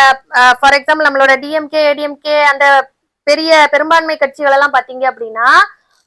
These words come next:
ஒவ்வொருத்தங்க வரும்போதுதான் ஒவ்வொரு இம்ப்ளி-, இம்ப்ளிமெண்ட் வச்சிருந்தாங்க. அஹ், புது புதுசா அந்தந்த தலைவர்களோட கருத்தின் அடிப்படையில தான் ஒவ்வொரு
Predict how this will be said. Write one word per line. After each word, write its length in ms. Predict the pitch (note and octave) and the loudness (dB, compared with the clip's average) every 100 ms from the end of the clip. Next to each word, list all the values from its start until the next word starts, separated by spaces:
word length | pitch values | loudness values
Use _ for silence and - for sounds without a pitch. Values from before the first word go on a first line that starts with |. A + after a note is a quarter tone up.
| - | -6
ஒவ்வொருத்தங்க 720 | C4+ D#4 F#4 F#4+ F#4+ F#4 F#4 F4+ | 0 2 4 2 2 0 2 2
வரும்போதுதான் 760 | C#4+ E4 F#4 F4 E4+ E4 G#4+ | 4 2 0 2 2 2 2
ஒவ்வொரு 420 | E4+ D#4 F4 F#4 | 2 2 2 2
இம்ப்ளி-, 760 | F4+ D#4+ D#4 - F4 E4+ D#4 D4+ | 2 -6 -12 -10 -6 -4 -4 -6
இம்ப்ளிமெண்ட் 720 | E4+ F4 D#4+ D4+ C#4+ C4+ C4 | -8 -6 -4 0 2 2 0
வச்சிருந்தாங்க. 540 | B3 C#4 B3+ A#3+ A#3 - _ - | -2 -6 -2 -2 -2 -6 _ -4
அஹ், 40 | - | -4
புது 240 | D#4+ E4+ | -4 -8
புதுசா 400 | D#4+ D4 - D#4+ G#4+ - _ _ | -8 -10 0 2 2 0 _ _
அந்தந்த 540 | A#3+ C4 D4+ E4+ F4 - | -2 -2 0 0 0 2
தலைவர்களோட 600 | D4 E4 F#4 F#4 F4+ F4 F4 | 2 2 2 2 2 2 0
கருத்தின் 580 | D4+ F#4 - _ G4 | 0 -2 -8 _ -4
அடிப்படையில 580 | F#4+ D#4+ E4 D#4 D4+ D4+ | 0 -2 0 0 2 2
தான் 220 | D#4+ F#4+ D4 | 2 4 2
ஒவ்வொரு 300 | D#4+ D#4+ | 2 2